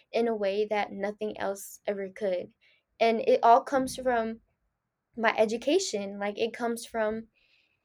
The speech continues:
being able to write a essay on gentrification and then present it to my school. It comes from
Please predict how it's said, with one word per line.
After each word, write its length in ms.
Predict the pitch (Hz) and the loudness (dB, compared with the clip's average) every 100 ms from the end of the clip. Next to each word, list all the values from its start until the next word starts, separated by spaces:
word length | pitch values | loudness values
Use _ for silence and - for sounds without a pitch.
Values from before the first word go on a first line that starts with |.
| _ | _
being 260 | 220 285 294 | 6 8 10
able 380 | 262 254 262 262 262 | 8 8 8 4 2
to 240 | 254 247 240 | -4 -4 0
write 220 | 220 226 | 4 4
a 120 | 233 240 _ _ 240 | 2 -4 _ _ 8
essay 380 | 247 - 226 | 8 6 4
on 140 | 220 220 | 4 2
gentrification 1000 | 226 226 - 233 226 220 214 214 208 214 | -2 -6 -8 -10 -2 -2 0 -4 -8 -2
and 200 | 214 214 | 0 2
then 220 | 202 214 | 0 -2
present 500 | 214 247 208 202 214 | -2 -4 0 -2 0
it 120 | 214 202 | -4 -4
to 100 | 202 | -8
my 120 | 190 | -8
school. 500 | 196 - 202 185 202 - - _ | -8 -4 -4 -4 -8 -18 -20 _
It 160 | 247 247 | -4 -2
comes 380 | 262 247 247 - | -2 -2 -4 -8
from 480 | - 226 226 226 | -4 -2 0 -4